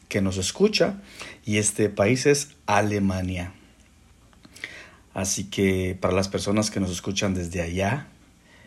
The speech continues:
eh, así que les mandamos un cordial saludo y bendición desde Montreal, Canadá, hasta Alemania. Entonces, pasando a la lectura entonces de esta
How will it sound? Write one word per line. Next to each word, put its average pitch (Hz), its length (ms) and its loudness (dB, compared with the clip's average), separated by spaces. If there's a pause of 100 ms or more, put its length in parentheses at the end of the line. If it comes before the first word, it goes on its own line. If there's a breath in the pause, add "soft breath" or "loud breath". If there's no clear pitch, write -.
(320 soft breath)
eh, 87 440 -6
así 92 240 -6
que 104 120 0
les 98 140 2
mandamos 101 600 2
un 147 240 6
cordial 101 600 0
saludo 147 480 4
y 147 120 4
bendición 143 600 2 (400 loud breath)
desde 101 600 2
Montreal, 98 520 0
Canadá, 151 540 4 (300 soft breath)
hasta 120 380 2
Alemania. 92 760 -4 (1800 loud breath)
Entonces, 117 760 0 (100)
pasando 113 500 4
a 110 40 8
la 104 120 4
lectura 110 400 2
entonces 117 500 -2
de 101 360 2
esta 107 640 0